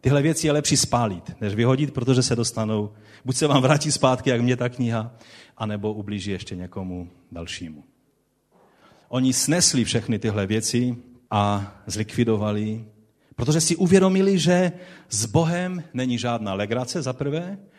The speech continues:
a za druhé, že okultní a magické praktiky je přivedou jedině tak k tomu, že budou přemoženi a zbiti těmi mocnostmi tak, jako tihle synové z Kévy.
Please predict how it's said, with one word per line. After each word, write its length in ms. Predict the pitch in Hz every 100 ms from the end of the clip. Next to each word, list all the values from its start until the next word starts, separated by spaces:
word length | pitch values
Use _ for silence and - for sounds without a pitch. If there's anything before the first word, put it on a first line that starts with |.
| -
a 60 | -
za 120 | 135
druhé, 520 | 139 151 143 156 160
že 180 | 135 127 127
okultní 680 | 185 190 220 226 - 202 202
a 100 | 123
magické 560 | 117 170 185 - 143
praktiky 720 | 120 135 165 - 175 190 190 190 - -
je 100 | 131
přivedou 420 | - 175 170 170
jedině 300 | 175 175 175
tak 200 | 156 -
k 40 |
tomu, 300 | - 175 190
že 140 | 160 160
budou 240 | 170 160
přemoženi 680 | 160 - 185 190 185 190 185
a 60 |
zbiti 580 | 139 123 113 175 202 220 220 -
těmi 260 | - 175 180
mocnostmi 600 | 170 180 190 185 - 160
tak, 400 | 151 190 104 - - - _
jako 220 | 127 139
tihle 520 | 131 131 113 110 107 104 - _ _
synové 400 | - 101 92 90
z 80 | -
Kévy. 360 | - 85 78